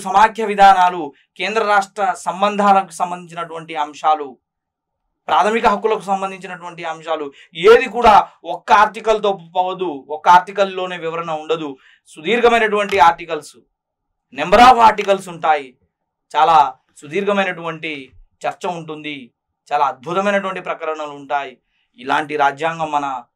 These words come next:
సుదీర్ఘ రాజ్యాంగం, భారత రాజ్యాంగం. ప్రపంచంలో మరే రాజ్యాంగంలోనూ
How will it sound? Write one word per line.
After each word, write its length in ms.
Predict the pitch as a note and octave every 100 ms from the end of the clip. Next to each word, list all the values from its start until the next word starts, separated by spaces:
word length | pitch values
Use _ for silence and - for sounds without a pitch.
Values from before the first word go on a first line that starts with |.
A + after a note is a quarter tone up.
| _ -
సుదీర్ఘ 400 | - C#3+ F3+ F3 D#3
రాజ్యాంగం, 500 | D3 C#3+ C3+ C3+ B2+ A#2+ _ _ A#2
భారత 360 | A2 C#3 C#3+
రాజ్యాంగం. 560 | C3 B2+ B2+ B2+ B2 A#2+ - _ -
ప్రపంచంలో 600 | D#3 G3 G#3 G#3 G#3 G3+ F3+
మరే 200 | D#3+ G3+ B3+ B3
రాజ్యాంగంలోనూ 880 | A#3+ A#3+ A#3 A#3 A3+ A3 G#3+ F3+